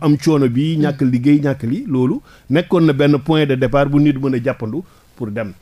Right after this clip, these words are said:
Speaker 2: Mais,
Speaker 1: Mais
Speaker 2: mais, mais yéen a doon, da, da ngeen doon gagner xaalis bu bari ci wàllum transfert d'argent. Est-ce yéen prestataires yi, dëgg la wala du dëgg? Parce qu'à un moment donné,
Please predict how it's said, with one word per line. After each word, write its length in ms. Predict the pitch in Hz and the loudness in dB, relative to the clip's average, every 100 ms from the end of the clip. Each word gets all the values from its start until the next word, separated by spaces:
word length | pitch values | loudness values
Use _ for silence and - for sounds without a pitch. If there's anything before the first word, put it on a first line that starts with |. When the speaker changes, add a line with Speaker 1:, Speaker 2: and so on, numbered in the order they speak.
| - | -6
Speaker 2:
Mais, 160 | 220 | -2
Speaker 1:
Mais 200 | 226 233 | 0 0
Speaker 2:
mais, 0 | |
mais 180 | 233 233 | 0 2
yéen 200 | 233 220 | 2 0
a 120 | 214 202 | -2 -4
doon, 180 | 196 196 | -6 -6
da, 140 | 220 208 | -6 -6
da 120 | 202 | -4
ngeen 160 | 208 202 | -4 -4
doon 140 | 196 185 | -4 -4
gagner 200 | 196 185 | -4 -4
xaalis 280 | 175 180 175 | -4 -4 -4
bu 120 | 175 | -4
bari 240 | 151 220 247 | 0 0 2
ci 60 | |
wàllum 320 | 226 202 180 180 | 2 2 0 -2
transfert 420 | 180 180 - 160 | -4 -6 -6 -8
d'argent. 400 | 156 160 156 156 - | -6 -6 -6 -8 -8
Est-ce 240 | 208 - | -12 -6
yéen 200 | 208 190 | -2 0
prestataires 680 | 180 202 180 175 170 180 160 | -2 -6 -4 -6 -6 -4 -4
yi, 60 | 151 - - | -6 -12 -6
dëgg 200 | 180 226 294 | -2 0 2
la 80 | |
wala 220 | 285 247 208 | 2 2 0
du 80 | 190 | -4
dëgg? 220 | 175 156 | -6 -6
Parce 200 | 190 185 | -8 -6
qu'à 100 | 202 | -2
un 80 | 202 | 0
moment 380 | 196 190 185 175 | 0 -2 -2 -4
donné, 340 | 170 165 214 | -4 -4 -6